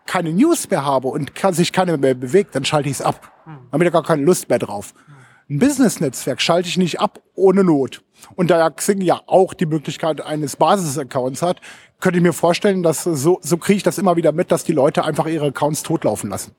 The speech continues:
Speaker 2: Äh, Karteileichen. Also ich bin, ich bin eine Karteileiche.
Speaker 1: Ja.
Speaker 2: Ich habe einfach einen Basis-Account,
Speaker 1: Genau.
Speaker 2: an, auf den ich nicht,
Speaker 1: Genau, aber
Speaker 2: ich
Speaker 1: du
Speaker 2: nicht
Speaker 1: verzichtest
Speaker 2: draufgehe.
Speaker 1: auch nicht auf dein Xing-Profil. Du, du, du schaltest es nicht ab, weil
Speaker 2: Wobei
Speaker 1: es
Speaker 2: ich schon regelmäßig drüber nachdenke, wenn ich, wenn ich dann wieder die Xing-E-Mails bekomme, die, die ich nur abbestellen kann, wenn ich mich einlogge und dann nicht mein Passwort, äh, zur Hand habe und, und dann, und dann fluche, dann denke ich schon mal darüber nach.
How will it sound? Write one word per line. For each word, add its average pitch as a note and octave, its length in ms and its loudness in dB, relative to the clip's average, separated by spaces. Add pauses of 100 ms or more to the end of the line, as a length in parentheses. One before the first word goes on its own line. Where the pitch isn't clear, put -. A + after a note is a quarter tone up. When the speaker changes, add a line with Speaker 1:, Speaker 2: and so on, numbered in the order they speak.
(100)
Speaker 2:
Äh, D#3+ 160 0
Karteileichen. C#3 540 -2
Also D3 120 -2
ich D#3+ 100 -4
bin, D#3+ 120 -2
ich E3+ 120 -6
bin D3 180 0
eine C#3 180 -2
Karteileiche. C3+ 540 0
Speaker 1:
Ja. - 40 0
Speaker 2:
Ich C3 80 0
habe C#3+ 120 0
einfach C#3+ 100 2
einen C3+ 160 -2
Basis-Account, C#3+ 680 0
Speaker 1:
Genau. - 100 -12
Speaker 2:
an, D3 180 -4
auf D3+ 140 -8
den C#3+ 120 2
ich C3+ 120 -2
nicht, - 360 0
Speaker 1:
Genau, A#3+ 240 -4
aber E3+ 140 -4
Speaker 2:
ich F#3 100 0
Speaker 1:
du D#3 60 4
Speaker 2:
nicht C#3 140 2
Speaker 1:
verzichtest A3+ 140 -6
Speaker 2:
draufgehe. C#3 340 0
Speaker 1:
auch G#3 160 2
nicht A#3 180 2
auf G#3+ 100 0
dein A#3 200 -2
Xing-Profil. D#3+ 680 -2
Du, E3+ 140 4
du, G3 200 2
du F#3 80 4
schaltest G3 360 0
es A3+ 160 0
nicht A3+ 160 0
ab, - 180 0
weil E3 140 4
Speaker 2:
Wobei F#3+ 160 4
Speaker 1:
es G#3+ 80 2
Speaker 2:
ich - 40 -2
schon A#3 160 4
regelmäßig D#3+ 500 4
drüber D#3 220 2
nachdenke, C#3 640 0
wenn C3+ 120 2
ich, C3 180 -2
wenn C#3 100 0
ich C3 120 -2
dann C#3 140 0
wieder C#3 160 4
die C3+ 80 -2
Xing-E-Mails D3+ 640 2
bekomme, C#3+ 340 -2
die, C3+ 140 -2
die C#3 100 0
ich C3 100 0
nur C#3 140 0
abbestellen C#3+ 580 0
kann, C#3+ 280 -2
wenn C#3 100 2
ich C3 140 0
mich - 180 -2
einlogge C#3+ 540 2
und C3+ 200 0
dann C#3 220 0
nicht C#3+ 180 0
mein C3+ 160 2
Passwort, - 440 -4
äh, D3 240 2
zur C#3 160 0
Hand D3 180 -4
habe C3+ 220 2
und, C#3 220 0
und C#3 100 -6
dann, C#3 140 2
und D3+ 140 -4
dann C3 120 0
fluche, D3+ 380 0
dann C3 120 -8
denke C#3 180 -2
ich - 80 0
schon D3+ 160 -4
mal C3+ 100 -6
darüber C3 220 -2
nach. C3+ 200 0